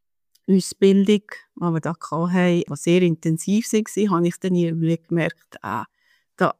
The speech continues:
da ist etwas, ich, ich nehme Sachen anders wahr oder intensiver wahr, wo meine anderen Kursteilnehmer. Und bis jetzt das erste Mal, ja,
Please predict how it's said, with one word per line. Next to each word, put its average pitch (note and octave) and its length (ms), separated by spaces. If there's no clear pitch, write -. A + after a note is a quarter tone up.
da F3+ 180
ist A#3 320
etwas, A3 460
ich, - 120
ich - 140
nehme G3 260
Sachen - 460
anders G#3+ 560
wahr F3+ 400
oder E3+ 240
intensiver G3 960
wahr, F3+ 420
wo E3+ 220
meine F#3 340
anderen E3 400
Kursteilnehmer. E3 1080
Und E3+ 180
bis F#3+ 160
jetzt - 220
das - 80
erste - 480
Mal, G#3 440
ja, F3+ 420